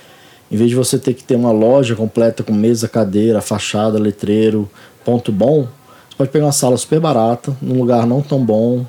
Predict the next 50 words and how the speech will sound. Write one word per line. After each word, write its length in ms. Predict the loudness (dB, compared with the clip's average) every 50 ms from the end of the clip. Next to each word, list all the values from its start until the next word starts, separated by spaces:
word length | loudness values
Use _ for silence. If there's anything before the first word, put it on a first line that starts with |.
| -12 -20 -20 -20 -20 -20 -20 -20 -20 -20 _ _ -4
de 100 | -4 -4
difícil 360 | -4 -2 -2 -2 0 0 0
acesso 400 | 0 0 0 0 0 0 0 -2
às 120 | -2 0
vezes, 260 | 0 2 2 2 0
porque 240 | -2 -8 -6 -6 -4
só 140 | -2 -2 -2
vai 160 | 0 0 0
a 20 | 0
sua 180 | 0 0 0
equipe 380 | 0 -2 -2 -4 -4 -4 -2 -2
lá 140 | -2 -2 -2
de 80 | -4
funcionários. 600 | -6 -8 -6 -4 -2 -2 -2 -2 -4 -6 -8 -14 -20 -20 -20 -20 -20 -20 -20 -20 -20 -6 -2
E 100 | 0 2
aí 60 | 2
você 180 | 2 0 0
bota 240 | 0 0 0 -2 0
dois, 160 | 0 0 0
três 180 | 0 -2 -4 -2
funcionários 460 | -2 -6 -4 -2 -2 0 0 0 0
lá, 300 | 0 0 2 2 2 2
liga 240 | 2 0 2 0 0
no 80 | 0 0
iFood, 360 | -2 -2 0 0 0 0 2
no 100 | 0 0
iF-, 200 | -2 -2 -4 -6
no 360 | -4 -2 -2 -2 -2 -4 -4 -6
Uber 240 | -4 -2 0 0 2
Eats, 380 | 2 2 0 0 -4 -8 -6
no, 420 | -4 -2 -2 0 0 -2 -2 -4 -4
na 160 | -4 -4 -2
Rappi, 480 | -2 -2 -2 -2 -2 -4 -4 -6 -6
e 140 | -4 -2 -2
às 100 | -2 0
vezes 160 | 0 -2 -2
até 260 | -2 -4 -2 -2 -2 0
um 200 | 0 0 -2 -2
telefone 440 | 0 0 -2 -2 -2 -2 -2 0
mesmo, 400 | 0 0 0 2 0 0 0 -2 -6 -10 -12 -16 -18 -14 -6
WhatsApp 600 | -6 -6 -6 -6 -6 -4 -2 0 0 -2 -2 -4
e 60 | -10
tudo 120 | -8 -4 -2
mais. 380 | 0 0 0 -2 -4 -6 -8 -14 -20 -20 -20 -20 -20 -20 -12 -6
E 60 | -2
você 240 | -2 0 0 0 -2
consegue 380 | 0 0 -2 0 0 0 0
você 260 | 2 0 0 0 0 0
mesmo 340 | 0 0 0 0 0 0
expandir 640 | -2 -2 -4 -4 -2 -2 -2 0 -2 -2 -2 -2 -4